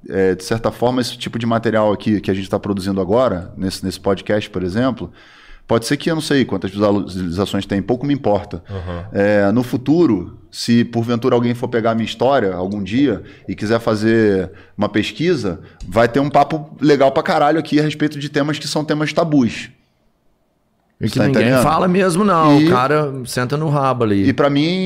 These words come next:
Speaker 1: isso é o que vale. O meu capital é histórico, não é financeiro. Embora eu precise também pagar minhas
Speaker 2: Uhum.
Speaker 1: contas, et cetera. Hoje eu prefiro, obviamente,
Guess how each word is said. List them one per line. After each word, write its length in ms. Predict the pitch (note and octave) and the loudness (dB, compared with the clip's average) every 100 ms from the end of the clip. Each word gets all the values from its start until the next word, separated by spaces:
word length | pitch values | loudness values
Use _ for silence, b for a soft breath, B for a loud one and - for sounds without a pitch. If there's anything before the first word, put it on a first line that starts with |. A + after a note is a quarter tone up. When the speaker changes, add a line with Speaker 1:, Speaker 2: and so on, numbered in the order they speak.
| F3+ | 0
Speaker 1:
isso 240 | D#3+ D#3+ | 2 2
é 40 | F3 | 0
o 40 | |
que 100 | F3 | 0
vale. 440 | F#3 E3+ B2 G#2 E2+ - _ | 0 4 4 2 -2 -10 _
O 80 | G#2 | -2
meu 120 | A2 | 2
capital 340 | B2 D3+ - D#3+ | 4 2 2 2
é 40 | |
histórico, 560 | F3 - C3 B2+ G#2+ G#2 | 2 2 4 4 2 0
não 80 | A2 | 0
é 60 | |
financeiro. 720 | A2+ A2 G#2+ - G#2 F#2+ E2+ - | 0 -2 -2 2 2 2 -2 -4
Embora 300 | G#2 G2 A2 | 0 2 2
eu 40 | |
precise 500 | C3 F3 - C#3+ G#2+ | 2 0 2 2 2
também 300 | G#2 G2+ G2+ | 0 2 2
pagar 220 | F2 F#2 G2 | 2 0 2
minhas 180 | G2+ G#2+ | 0 0
Speaker 2:
Uhum. 80 | |
Speaker 1:
contas, 240 | G#2 G#2 G#2 | 0 0 -2
et 80 | G#2 | 0
cetera. 240 | G#2+ F#2 B B B | 0 -2 B B B
Hoje 400 | - E3 F#3+ A#2+ | 2 4 6 4
eu 80 | B2 | 2
prefiro, 540 | B2 B2 - D3 D3+ G#2 | 2 -2 -2 0 2 2
obviamente, 720 | G2+ G2+ G#2+ C3 A#2 - | 0 -2 -2 -2 -4 -10